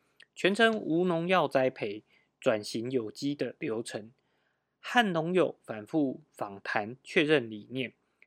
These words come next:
签订友善环境为指标的合约，引荐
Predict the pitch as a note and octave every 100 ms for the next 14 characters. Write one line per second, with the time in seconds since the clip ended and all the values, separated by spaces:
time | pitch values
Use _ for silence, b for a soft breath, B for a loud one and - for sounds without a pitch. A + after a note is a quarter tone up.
0 | - A3+ A#3 B3 C3+ A#2+ A2 - D3+ B2+
1 | - A#2+ A2+ - C3+ A2 A#2+ A2 B2+ -
2 | A2 A#2 A#2+ A#2 - G#2 G#2 A2+ A2+ -
3 | b b b b - B2+ A#2 D#3+ C#3+